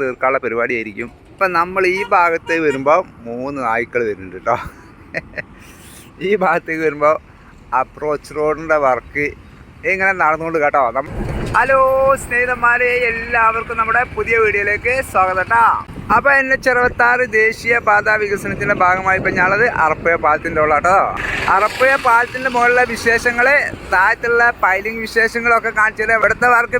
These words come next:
ഫിനിഷിങ്ങിലേക്ക് അടുത്തുകൊണ്ട് കേട്ടോ. അപ്പോൾ എല്ലാം കാണിച്ചു തരാം. അപ്പോൾ എല്ലാവരും സപ്പോർട്ട് ചെയ്യുക, ലൈക്ക് ചെയ്യുക, സബ്സ്ക്രൈബ് ചെയ്യാത്തവർ സബ്സ്ക്രൈബ് ചെയ്യുക. പിന്നെ നിങ്ങളുടെ അഭിപ്രായങ്ങൾക്കൊന്ന് കമൻറ്റിലൂടെ അറിയിക്കട്ടോ. അപ്പം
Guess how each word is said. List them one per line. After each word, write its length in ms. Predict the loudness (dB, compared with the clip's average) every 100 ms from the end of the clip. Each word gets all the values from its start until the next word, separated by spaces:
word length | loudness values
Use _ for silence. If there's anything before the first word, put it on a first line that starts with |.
| -4
ഫിനിഷിങ്ങിലേക്ക് 680 | -6 -6 -4 -2 0 2 0
അടുത്തുകൊണ്ട് 320 | -2 -6 -2 0
കേട്ടോ. 240 | 2 2 2 -2
അപ്പോൾ 160 | -4 -2
എല്ലാം 180 | -2 0
കാണിച്ചു 220 | 0 0
തരാം. 140 | -2 0
അപ്പോൾ 100 | 0
എല്ലാവരും 320 | 0 0 0 0
സപ്പോർട്ട് 320 | -2 0 0 0
ചെയ്യുക, 200 | 2 2 0
ലൈക്ക് 180 | -2 -2
ചെയ്യുക, 220 | 0 0 0
സബ്സ്ക്രൈബ് 440 | -6 -4 -6 -4 -2
ചെയ്യാത്തവർ 360 | 0 0 0 -2 -2
സബ്സ്ക്രൈബ് 320 | -2 -4 -4
ചെയ്യുക. 180 | 0 0 -2
പിന്നെ 160 | -6 -4
നിങ്ങളുടെ 260 | -2 0 -2
അഭിപ്രായങ്ങൾക്കൊന്ന് 680 | -2 0 0 0 -4 -4 -4 -2
കമൻറ്റിലൂടെ 440 | -2 -2 -4 0 0
അറിയിക്കട്ടോ. 380 | 0 -2 0 -2 -4 -14 -16 -18 -20 -20 -20 -2 0
അപ്പം 160 | 2